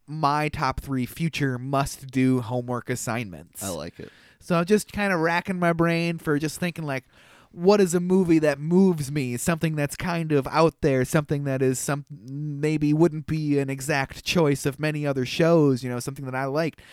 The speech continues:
Speaker 1: And the first one I thought of was Flight of the Navigator.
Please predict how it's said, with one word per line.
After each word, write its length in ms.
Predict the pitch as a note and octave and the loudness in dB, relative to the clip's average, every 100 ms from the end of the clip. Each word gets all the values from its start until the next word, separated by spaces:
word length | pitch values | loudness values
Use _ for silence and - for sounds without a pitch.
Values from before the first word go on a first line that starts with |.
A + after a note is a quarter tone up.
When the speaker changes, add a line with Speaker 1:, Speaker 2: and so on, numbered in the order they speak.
| - - | -20 -6
Speaker 1:
And 180 | D#3 D#3 | -4 -4
the 40 | |
first 320 | - G#3 G#3+ | 0 0 2
one 140 | G3+ G3 | -2 0
I 100 | F#3 | 0
thought 320 | - G3 F3 | 0 0 0
of 120 | D3+ | -2
was 140 | C#3 - | -4 -8
Flight 300 | - D#3 F3 | -4 -2 -2
of 60 | |
the 80 | F3 | -2
Navigator. 720 | E3+ D3 C3 A#2 A2+ G2+ A2 | -2 -2 -2 -4 -8 -8 -12